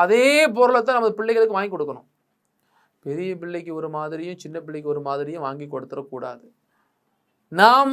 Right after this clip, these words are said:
சரியான முறையிலே பங்கிட்டு, சரியான முறையிலே வாங்கி கொடுக்கும் பொருளை கொடுத்தோம் என்று சொன்னால்தான் நாம் பரக்கத்தை அடைய முடியும். அது மட்டும் இல்லாமல், நம்முடைய வீடுகளிலேயே மாற்றத்தை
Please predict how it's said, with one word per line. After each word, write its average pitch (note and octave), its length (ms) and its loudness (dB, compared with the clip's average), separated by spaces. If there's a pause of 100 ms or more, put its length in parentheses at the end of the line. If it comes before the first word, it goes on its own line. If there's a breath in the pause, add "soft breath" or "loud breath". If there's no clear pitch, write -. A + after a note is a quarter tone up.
(240)
சரியான C#4 640 4
முறையிலே C4+ 460 4
பங்கிட்டு, A#3+ 720 0
சரியான C4 500 4
முறையிலே B3+ 540 4
வாங்கி A3+ 500 2
கொடுக்கும் A3+ 500 -2
பொருளை A3 260 6 (140)
கொடுத்தோம் G3+ 460 2
என்று F#3 120 -4
சொன்னால்தான் E3+ 960 2 (240 loud breath)
நாம் A3+ 480 6
பரக்கத்தை C#4 640 6
அடைய D4+ 240 4
முடியும். D#3+ 380 -4 (1300)
அது C#3+ 200 -8
மட்டும் D#3+ 320 -10
இல்லாமல், A#2+ 560 -6 (500 soft breath)
நம்முடைய E3+ 600 -6
வீடுகளிலேயே F3+ 720 -6
மாற்றத்தை D3 600 -6